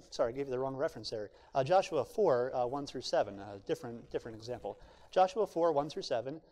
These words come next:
"And it came to pass, when all the people were clean passed over Jordan,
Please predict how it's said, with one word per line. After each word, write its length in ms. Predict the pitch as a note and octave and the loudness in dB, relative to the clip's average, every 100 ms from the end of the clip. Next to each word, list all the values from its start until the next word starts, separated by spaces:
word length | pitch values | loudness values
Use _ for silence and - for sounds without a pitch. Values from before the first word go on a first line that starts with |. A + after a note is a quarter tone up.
| - | -6
"And 100 | D3 | -2
it 60 | C#3+ | -2
came 180 | F#3+ G3 | -4 -6
to 80 | G3+ | -4
pass, 400 | F3 C#3+ D#3 - | 0 0 -2 -4
when 80 | |
all 140 | C3+ D3+ | -2 0
the 80 | C3+ | -2
people 420 | G3+ G#3+ C3+ C3 | -6 -4 -2 -2
were 120 | A#2+ | -4
clean 460 | - - G3 G#3 F#3+ | -8 -10 -8 -8 -8
passed 380 | D#3+ F3 F3+ D3 | -6 -4 -6 -4
over 240 | D3 E3+ | -4 -2
Jordan, 460 | C#3 C3+ A2 A#2+ | -2 -2 -2 -6